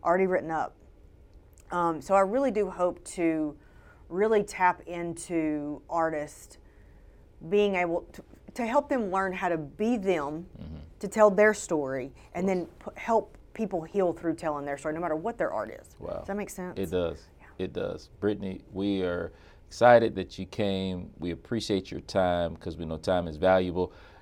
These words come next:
Speaker 2: You have froze the moment
Speaker 1: <laughs> Thank you.
Speaker 2: for us
Speaker 1: Thank
Speaker 2: so that we can sit
Speaker 1: you.
Speaker 2: down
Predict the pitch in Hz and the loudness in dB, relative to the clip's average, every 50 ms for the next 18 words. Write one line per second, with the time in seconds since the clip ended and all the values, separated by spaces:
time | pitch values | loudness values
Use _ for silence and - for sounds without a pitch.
0 | - - 95 120 139 135 131 117 104 104 - - - - - - - - 143 143 | -10 0 4 8 10 12 12 12 12 10 8 -2 -16 -18 -18 -10 0 6 10 12
1 | 151 160 160 160 160 143 131 127 139 127 127 131 147 156 165 139 113 98 - - | 12 12 12 10 8 6 4 6 6 6 10 12 12 12 12 12 8 4 2 2
2 | - 262 339 - 587 - - 539 - - 440 - - 349 349 - 233 208 226 - | 2 6 10 12 12 12 12 12 10 10 8 6 6 4 4 8 8 8 8 8
3 | - - 196 202 190 - 110 - - - - 151 147 135 120 - - - - - | 4 -4 0 4 8 10 10 10 12 12 12 12 12 12 12 12 12 12 6 -2
4 | - 415 381 359 - - 359 330 277 254 220 214 - - - - 208 208 208 - | -4 -4 -6 -2 4 8 10 10 10 10 10 8 6 6 4 4 4 4 6 4
5 | - - 113 110 107 107 104 104 101 98 98 | 4 4 6 6 6 8 8 6 6 4 2